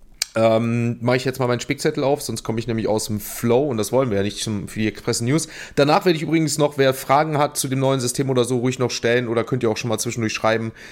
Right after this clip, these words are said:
gehe ich danach drauf ein. Ähm, genau, also U-S-Notenbank Fed bleibt dabei. Ich meine, siebenundneunzig Prozent der Marktexperten sind davon ausgegangen, dass wir bei den fünf Komma fünf Prozent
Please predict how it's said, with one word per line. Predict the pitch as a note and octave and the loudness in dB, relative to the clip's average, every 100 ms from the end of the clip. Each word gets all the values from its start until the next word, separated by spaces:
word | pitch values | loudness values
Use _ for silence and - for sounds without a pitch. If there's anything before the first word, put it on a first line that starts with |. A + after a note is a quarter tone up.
| - | -6
gehe | - B2 | 0 2
ich | |
danach | - G#2+ G#2 A2+ | 2 0 0 -2
drauf | - F#2 - | -4 -6 -4
ein. | F#2 F#2 F#2 - - - | -4 -4 -6 -12 -20 0
Ähm, | C3 C3+ C3+ C#3 C#3 C3+ - | 6 6 6 2 0 -2 2
genau, | E3 G#2+ - - - | 4 4 0 -12 -2
also | C3+ C3+ A#2 A2 | 2 4 2 2
U-S-Notenbank | D3+ G#3 G3+ G#3+ F3+ F3+ F3 | 4 4 4 2 2 0 2
Fed | - G3 C#4+ - - | 0 0 -2 -8 -2
bleibt | A2+ B2 D#3 F#3 - | 2 4 4 2 2
dabei. | D3 D3 C#3+ C#3+ | 4 6 6 4
Ich | A#2+ - | 2 -2
meine, | B2+ B2 | 0 0
siebenundneunzig | A2+ C3+ C3 B2+ B2 - | -2 0 2 2 0 -8
Prozent | - - B2 A#2+ | -6 0 0 0
der | A2+ | -2
Marktexperten | G2+ G#2+ A2 A2+ - A2+ A2 | 0 0 -2 -8 -4 -4 -4
sind | G#2+ G#2+ | -4 -4
davon | G#2+ F2+ | -4 -4
ausgegangen, | G#2+ - A2 G#2+ G#2 | -4 -2 -2 -2 0
dass | G#2 - | -2 -2
wir | G2+ | -2
bei | G2 | 0
den | G2 G2 | 0 0
fünf | - B2+ - | -2 -4 -4
Komma | A2 G2+ | -4 -4
fünf | - A2+ - | -4 -8 -8
Prozent | - G#2+ - - A#2+ A2+ | -6 -4 -2 -2 -2 -6